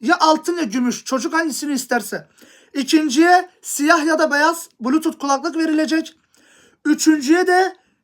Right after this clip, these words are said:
telefon kılıfı verilecek. Ayşenur, hoş geldin. Dördüncüye de telefon verilecek. Dördüncü çıkana. Redmi Note on Pro. Hepsini yaptıysanız sıkıntı yok kardeşim benim. Hepsini yaptıysanız sıkıntı yok.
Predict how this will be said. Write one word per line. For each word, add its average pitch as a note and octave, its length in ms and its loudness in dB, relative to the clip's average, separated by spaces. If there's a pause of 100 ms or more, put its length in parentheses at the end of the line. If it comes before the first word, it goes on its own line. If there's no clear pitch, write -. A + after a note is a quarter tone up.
(160)
telefon D4 460 2
kılıfı D4+ 320 2
verilecek. A3 600 -2 (840)
Ayşenur, A#3 420 -4
hoş A#3 180 -4
geldin. E3+ 300 -10 (380)
Dördüncüye D#4 600 4
de F#4 120 2
telefon D#4+ 440 2
verilecek. A3+ 600 -2
Dördüncü B3+ 440 -2
çıkana. F#3 420 -4 (440)
Redmi E4 560 2
Note D#4 260 2
on D#4+ 220 0
Pro. A3+ 420 -2 (100)
Hepsini F#4+ 400 -2
yaptıysanız F4+ 680 2
sıkıntı D4 460 -6
yok D#4 140 -4
kardeşim A#3 440 -2
benim. E3 200 -10 (1080)
Hepsini F4+ 400 -2
yaptıysanız E4 520 0
sıkıntı A3+ 400 -8
yok. G3 280 -6